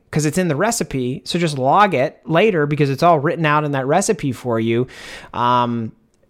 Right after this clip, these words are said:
it, it being a lot of work is not an excuse to not do it. It shouldn't be. So if you are preparing something that has a lot of ingredients, you should still track those ingredients because you prepared it and you know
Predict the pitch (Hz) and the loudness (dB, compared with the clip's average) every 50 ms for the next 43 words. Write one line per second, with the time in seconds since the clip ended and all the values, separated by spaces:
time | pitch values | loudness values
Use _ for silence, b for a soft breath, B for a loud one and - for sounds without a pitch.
0 | _ _ - 220 - _ - 220 170 151 143 143 143 190 196 - 202 - - - | _ _ -20 -20 -16 _ -8 -4 -2 -2 0 0 -2 -2 2 4 4 4 4 2
1 | 156 196 202 202 185 175 165 151 156 156 156 151 139 123 127 139 160 165 156 135 | 0 2 4 4 4 4 4 4 4 4 4 2 2 0 0 0 2 2 2 0
2 | - 139 127 120 135 135 135 131 127 120 120 110 - - - - - - - 165 | 0 -4 -2 0 0 2 2 2 0 -2 -4 -6 -6 -6 -6 -6 -6 -6 -4 -2
3 | 160 151 143 131 - - - - - 131 127 127 123 120 113 - 107 110 120 127 | 0 2 2 0 -2 -6 -8 -4 -4 -4 -2 0 -2 -2 -2 -4 -6 -4 -4 -2
4 | 131 120 104 90 - - 120 120 - - - 139 151 - - - - - 76 - | -2 -2 -4 -8 -8 -10 -6 -4 -2 0 2 2 0 0 -2 -6 -6 -10 -12 -10
5 | 76 - - B B B B B B B - - - 147 139 131 131 123 131 - | -12 -12 -14 B B B B B B B -6 -2 2 4 6 6 6 4 2 0
6 | 170 139 120 143 180 196 196 185 180 175 175 - 160 135 - - 185 226 254 254 | -4 -4 -2 0 2 4 6 6 4 4 2 -2 -6 -2 0 0 2 2 2 2
7 | 180 139 - 139 123 107 - - 110 104 101 107 120 131 - _ _ _ _ - | 0 0 -2 -2 -4 -4 -6 -6 -6 -4 -4 -6 -8 -10 -14 _ _ _ _ -2
8 | 127 127 135 131 120 123 123 127 123 120 120 117 113 117 117 117 113 107 104 107 | 0 0 0 0 0 0 0 0 0 -2 -2 -4 -4 -4 -4 -2 -2 -2 -4 -4
9 | - - 147 139 151 185 180 - - 160 135 - - - 180 180 160 147 143 - | -6 -4 -2 0 0 0 0 0 -2 -2 -2 -2 -4 0 0 2 2 0 -2 -2
10 | - 165 156 147 - - 135 123 131 131 123 135 147 147 135 127 120 - - 131 | -2 -2 -2 0 -2 -2 -4 -2 -2 -2 0 0 0 0 0 -2 -6 -4 -4 -6
11 | 123 120 127 120 - 117 - - 160 156 143 135 131 127 131 123 123 120 127 131 | -4 -4 -6 -8 -8 -10 -4 -2 0 0 0 0 -2 -2 -2 -4 -4 -2 0 0
12 | 139 151 147 135 127 120 123 117 113 | 2 4 4 4 2 2 0 -2 -6